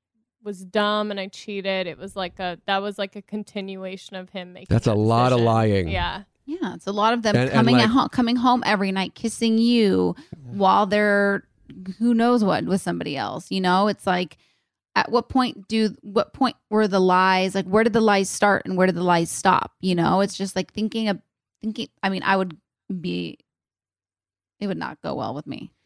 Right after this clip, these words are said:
Speaker 1: Yeah.
Speaker 4: It gives me hope that he admitted to it,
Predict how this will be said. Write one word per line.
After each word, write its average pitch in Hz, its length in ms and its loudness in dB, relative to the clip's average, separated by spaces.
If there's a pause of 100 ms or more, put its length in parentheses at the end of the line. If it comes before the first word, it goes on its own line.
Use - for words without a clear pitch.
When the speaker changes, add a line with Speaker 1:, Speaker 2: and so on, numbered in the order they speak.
(520)
Speaker 1:
Yeah. 226 160 2
Speaker 4:
It - 20 4
gives 226 180 4
me 233 140 4
hope 170 320 4
that 165 140 0
he 147 460 2 (300)
admitted 156 420 4
to 127 160 0
it, - 200 -6